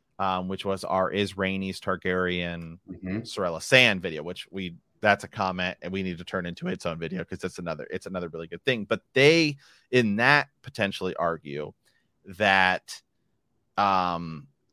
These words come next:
Speaker 1: you know, Elia Martell being a Martell, they're all, they seem to be a little more okay with sort of multiple wives or multiple partners.
Speaker 2: Right.
Speaker 1: Um, and, and so the same thing could be here,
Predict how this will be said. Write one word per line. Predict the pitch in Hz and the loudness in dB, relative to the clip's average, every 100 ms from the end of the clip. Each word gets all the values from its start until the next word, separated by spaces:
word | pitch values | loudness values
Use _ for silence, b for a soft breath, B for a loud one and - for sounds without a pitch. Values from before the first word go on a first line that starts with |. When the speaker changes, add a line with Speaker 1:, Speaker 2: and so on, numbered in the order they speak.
| _ _ _ _ - _ _ _ _ _ _ _ _ _ _ _ _ | _ _ _ _ -20 _ _ _ _ _ _ _ _ _ _ _ _
Speaker 1:
you | 113 113 | -4 -2
know, | 98 - | -2 2
Elia | 120 131 117 | 2 4 2
Martell | 98 98 - 143 98 101 | 0 -2 2 4 4 0
being | 101 98 95 | -4 -8 -8
a | 90 | -8
Martell, | 82 - - 117 95 | -8 -6 4 4 4
they're | 90 92 90 | 0 0 -2
all, | 87 | -2
they | 95 92 | -4 -4
seem | - 117 107 | -6 -10 -8
to | 101 | -8
be | 92 | -8
a | 92 | -6
little | 92 90 | -6 -4
more | 87 85 | -4 -4
okay | 85 - 95 87 85 | -6 -2 -2 0 -4
with | 82 82 - | -6 -8 -10
sort | - 87 80 | -10 -8 -6
of | 80 78 80 - _ _ _ _ | -6 -8 -12 -20 _ _ _ _
multiple | 90 87 - - 80 | -4 -4 -8 -8 0
wives | 95 113 107 98 95 92 - | 8 8 8 6 0 -2 -8
or | 82 76 | -8 -8
multiple | 82 76 - - 73 | -8 -10 -10 -10 -10
partners. | - 98 - 160 190 196 - b b b b _ | 2 2 2 -2 -4 -6 -12 b b b b _
Speaker 2:
Right. | 107 107 101 | 2 6 6
Speaker 1:
Um, | 101 92 90 92 - | 4 0 -6 -10 -8
and, | 95 87 _ - | -8 -8 _ 0
and | 104 98 92 | 0 0 0
so | 107 95 92 90 90 87 85 | 4 6 6 4 2 -2 -6
the | 90 | -10
same | - 107 98 | 0 0 0
thing | 90 101 95 | -2 -4 -6
could | - 87 | -8 -10
be | 90 85 | -8 -10
here, | - 170 117 92 98 113 | -6 0 2 2 0 -4